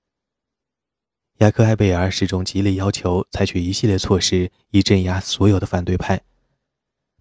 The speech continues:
他也始终批评国民工会和救国委员会过于仁慈和软弱。八月中旬，逗留在巴黎的地方代表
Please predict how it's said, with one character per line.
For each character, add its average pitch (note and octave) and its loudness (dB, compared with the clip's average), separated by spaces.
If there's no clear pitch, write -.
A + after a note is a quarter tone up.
他 D3 6
也 D3+ 8
始 G#2 2
终 A2 2
批 A#2 0
评 G2 0
国 G2+ -2
民 G2+ -2
工 A2+ 0
会 F#2+ 4
和 - -6
救 G2 -2
国 F#2+ 2
委 F2+ 0
员 F2+ -4
会 F2+ 0
过 F#2+ 6
于 F2+ 4
仁 F#2 0
慈 F#2 -2
和 F#2 -2
软 F2+ -2
弱。 F#2+ 2
八 F#2 2
月 F2 -2
中 G2 -2
旬， F2 -6
逗 C3 8
留 B2 8
在 A2+ 2
巴 B2 0
黎 G#2 2
的 G2 2
地 G#2+ 0
方 A#2+ 0
代 A2 2
表 F2 -2